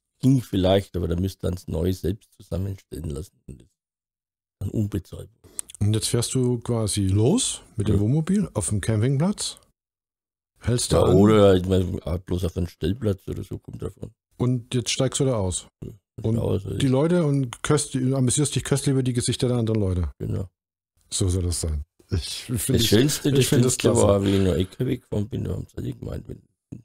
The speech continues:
Speaker 1: ich ausgestiegen bin.
Speaker 2: Ja, das glaub ich. Ja, das glaub ich.
Speaker 1: Der Mund nicht mehr zugegangen.
Speaker 2: Ja, das glaub ich. Also ich, f-, f-, ich bin da, also bewundere dich dafür,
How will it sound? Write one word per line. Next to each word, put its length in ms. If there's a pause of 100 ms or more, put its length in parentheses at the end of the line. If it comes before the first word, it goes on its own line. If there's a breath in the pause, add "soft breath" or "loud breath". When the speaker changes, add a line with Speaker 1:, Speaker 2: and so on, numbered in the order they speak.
(420)
Speaker 1:
ich 120
ausgestiegen 460
bin. 120 (880)
Speaker 2:
Ja, 80
das 140
glaub 200
ich. 160 (300)
Ja, 160 (260)
das 140
glaub 240
ich. 240
Speaker 1:
Der 80
Mund 300
nicht 220
mehr 160
zugegangen. 640
Speaker 2:
Ja, 100
das 140
glaub 260
ich. 100 (720)
Also 200
ich, 240
f-, 320
f-, 340
ich 120
bin 160
da, 60
also 300
bewundere 400
dich 140
dafür, 360